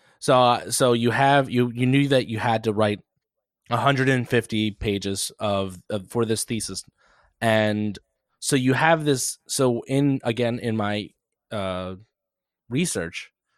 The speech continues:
which I've realized, and I've said it before, research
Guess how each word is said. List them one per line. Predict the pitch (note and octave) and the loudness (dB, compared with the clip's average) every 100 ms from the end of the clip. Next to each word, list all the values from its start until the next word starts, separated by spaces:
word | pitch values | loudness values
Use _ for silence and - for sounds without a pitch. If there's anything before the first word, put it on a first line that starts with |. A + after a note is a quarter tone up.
| _ | _
which | - A2+ - | -6 -4 -2
I've | A#2 A#2+ | 0 2
realized, | D3 B2+ A2 G#2+ G2+ | 2 4 4 2 0
and | G#2 | -4
I've | G2+ | 0
said | B2 | 0
it | G2+ | 0
before, | G2 - G#2 G2+ - - _ _ | -4 -2 0 0 -2 -14 _ _
research | G2+ D#3 F3+ A3 G3+ G3+ - | -2 2 4 4 2 2 -6